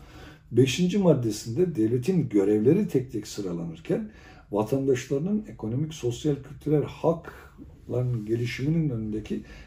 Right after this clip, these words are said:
her türlü engeli ortadan kaldırmayı hedef haline getirmiş olan devlet sosyal devlettir diye bir tanım yapıyor beşinci maddenin gerekçesinde. Tüm bunlar üzerinden baktığımız zaman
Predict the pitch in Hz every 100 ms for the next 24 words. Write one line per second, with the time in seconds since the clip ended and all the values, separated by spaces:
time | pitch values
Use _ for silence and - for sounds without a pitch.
0 | - 131 190 - 156 151 - 127 127 147
1 | 196 127 120 139 156 180 170 - - 117
2 | 120 123 123 135 202 214 - - - -
3 | 107 151 175 - 104 107 104 104 107 -
4 | 117 123 117 135 165 123 113 123 165 160
5 | 107 - 110 90 92 90 - 92 90 180
6 | 165 156 - - - - - - 127 160
7 | 143 107 151 170 123 - 143 117 98 107
8 | 175 110 92 - 165 - - - - -
9 | - - - 196 226 165 170 185 131 143
10 | 151 160 147 123 - 220 175 135 95